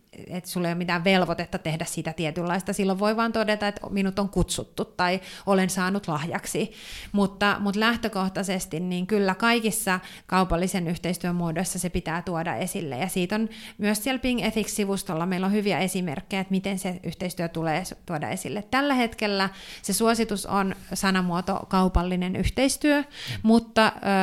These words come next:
Speaker 1: ö, nyt mä oon nähnyt viime, itse asiassa viime viikkoina, että myös tätä sanaa mainos on ruvettu
Speaker 2: Perinteisessä
Speaker 1: käyttämään.
Speaker 2: mediassa on niinku, et siinä koitettiin sitä kaupallinen yhteistyö
Speaker 1: Mm.
Speaker 2: pitkään, mut mä huomannut, että on siirrytty aika paljon siihen, että se
Speaker 1: Joo.
Speaker 2: on mainos.
Speaker 1: Ja nyt blogeissa mä oon ruvennut näkemään myös sitä mainos,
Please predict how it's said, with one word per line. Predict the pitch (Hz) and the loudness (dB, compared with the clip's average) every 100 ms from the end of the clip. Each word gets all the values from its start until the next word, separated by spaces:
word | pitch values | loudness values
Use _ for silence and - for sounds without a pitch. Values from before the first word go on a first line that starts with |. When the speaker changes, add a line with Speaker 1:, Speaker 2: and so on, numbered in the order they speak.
| 190 185 | 4 4
Speaker 1:
ö, | - | 2
nyt | 208 214 | 4 4
mä | 208 190 | 2 2
oon | 196 | 2
nähnyt | 196 196 196 190 | 2 2 0 0
viime, | 208 196 196 | 2 2 2
itse | - 190 | -2 -2
asiassa | 208 208 | -2 2
viime | 220 208 | 4 4
viikkoina, | 247 196 - - 127 196 202 - - | 2 2 0 -4 0 0 -2 -6 -2
että | 190 190 | 0 4
myös | 196 190 | 4 4
tätä | 170 190 | 0 0
sanaa | 190 180 170 | 0 0 0
mainos | 185 180 170 202 - | 2 0 0 -2 -4
on | - | -2
ruvettu | - | 4
Speaker 2:
Perinteisessä | 139 139 123 120 | 4 4 2 0
Speaker 1:
käyttämään. | 123 113 | 2 0
Speaker 2:
mediassa | - - - 120 113 - - | 0 0 0 -2 -6 -12 -8
on | 131 117 | -6 -6
niinku, | 123 120 - | -8 -8 -10
et | 156 127 - | -10 -6 0
siinä | 139 131 | 0 6
koitettiin | 160 143 123 123 113 | 6 6 2 0 -2
sitä | 123 | -2
kaupallinen | 123 117 123 117 | 0 0 0 0
yhteistyö | 120 - 123 - 208 | 0 -2 -4 -4 -2
Speaker 1:
Mm. | 185 | -2
Speaker 2:
pitkään, | 123 - 117 | -4 -6 -8
mut | 113 113 | -6 -6
mä | |
huomannut, | 110 113 110 113 | -4 -2 -2 -6
että | 113 | -8
on | 113 | -8
siirrytty | - 117 113 123 | -6 -8 -6 -6
aika | 120 | -4
paljon | - 127 123 | -6 -4 -4
siihen, | 127 113 | -6 -6
että | 165 | -2
se | 214 | 0
Speaker 1:
Joo. | |
Speaker 2:
on | 190 | 2
mainos. | 131 104 101 104 110 | 0 -2 -4 -8 -2
Speaker 1:
Ja | 226 | 2
nyt | 226 233 | 4 2
blogeissa | 233 220 214 202 - 180 | 4 4 6 2 2 0
mä | 180 | 0
oon | 185 | 0
ruvennut | 170 175 175 | 0 0 -2
näkemään | 180 170 185 180 | -2 -4 -4 -2
myös | 165 190 - | -2 -2 -2
sitä | 175 | -4
mainos, | 170 156 147 190 - | -2 -2 -2 -2 -4